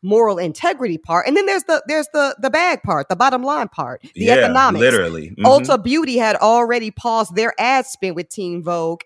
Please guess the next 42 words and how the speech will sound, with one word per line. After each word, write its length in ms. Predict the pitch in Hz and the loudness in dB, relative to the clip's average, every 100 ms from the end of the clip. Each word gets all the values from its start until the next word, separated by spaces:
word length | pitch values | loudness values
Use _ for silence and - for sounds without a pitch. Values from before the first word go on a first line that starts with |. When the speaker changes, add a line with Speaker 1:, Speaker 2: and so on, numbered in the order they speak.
| _ | _
Speaker 1:
in 180 | 190 214 | -4 -4
light 300 | 202 214 240 - | 0 0 0 -2
of 220 | 269 202 | -4 -4
this. 440 | 139 - - - - _ _ | -12 -14 -16 -20 -20 _ _
Okay, 320 | - 165 180 160 | -8 -6 -4 -4
Speaker 2:
Yeah. 120 | 180 | -2
Speaker 1:
in 80 | 175 | 0
light 220 | 185 196 | 0 0
of 120 | 202 | -2
this 160 | 170 196 | -4 -6
controversy 760 | - 214 208 208 196 190 - 190 | -4 -6 -4 -6 -4 -4 -4 -6
around 320 | 170 170 175 | -2 -2 -2
Alexi 460 | 175 190 185 - | -4 -6 -6 -10
specifically. 640 | 185 208 202 302 170 135 - _ _ - | -10 -10 -6 -6 -8 -12 -18 _ _ -2
You 140 | 311 | -2
cannot 420 | - 220 196 240 | 0 -2 0 -2
be 160 | 254 254 | -2 -2
out 140 | 233 | -2
here 160 | 233 220 | -2 -6
causing 440 | - 208 202 208 | -4 -2 -2 -4
your 220 | 190 196 202 | -6 -6 -4
employer 720 | 196 - 180 175 175 170 170 _ _ | -8 -6 -2 0 0 -2 -4 _ _
bags. 540 | 147 175 135 127 110 - | -4 -2 -2 -6 -12 -8
And 140 | 190 | -8
as 220 | 185 202 202 | -4 -6 -6
for 100 | 196 | -10
those 340 | 180 233 269 | -6 -6 -6
that 120 | - 214 | -8 -8
want 280 | 202 196 | -8 -12
to 140 | - 196 | -14 -16
condemn 500 | - 180 160 196 208 | -12 -12 -8 -6 -6
her 160 | 196 180 | -4 -6
firing 680 | - 190 190 185 185 180 180 _ _ _ _ _ - | -2 -2 -2 -4 -6 -10 -16 _ _ _ _ _ -4
as 260 | 196 180 | -2 -2
cancel 440 | - - 262 233 170 | -6 -6 -6 -6 -12
culture, 520 | - 139 - 127 120 _ _ _ - | -8 -10 -10 -18 -18 _ _ _ -10
let 100 | 359 | -8
me 100 | 311 | -6
say 200 | - 151 | -6 -6
this 220 | 139 135 | -6 -12
to 120 | - | -14
you. 300 | 139 117 110 | -16 -14 -16